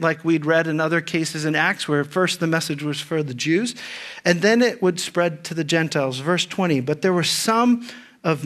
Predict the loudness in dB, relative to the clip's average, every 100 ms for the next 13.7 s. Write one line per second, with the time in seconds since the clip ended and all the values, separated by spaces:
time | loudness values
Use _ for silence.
0 | 0 4 2 2 -2 0 2 2 0 2
1 | 2 4 0 -2 -4 -2 0 2 2 2
2 | 0 0 -2 -4 -2 -2 0 -2 -4 -2
3 | -2 -2 -4 -4 -6 -2 -2 -2 -2 -2
4 | -2 -4 -2 -2 -2 -2 -4 -4 -2 -2
5 | -4 -6 -4 -4 -2 -4 -2 -4 -2 -4
6 | -8 -18 -20 -20 -4 4 4 4 0 -2
7 | -4 -8 -14 -2 -2 4 4 4 4 0
8 | 2 -2 -2 -4 -4 -8 -6 -2 -2 -2
9 | -4 -4 -8 -6 -4 -4 -6 -16 _ -20
10 | -20 -20 -12 2 2 4 6 6 4 0
11 | -2 0 2 2 -2 0 -2 -2 -4 0
12 | 0 2 0 -2 -2 -4 -4 -10 -10 -8
13 | -8 -2 0 0 -2 -4 -10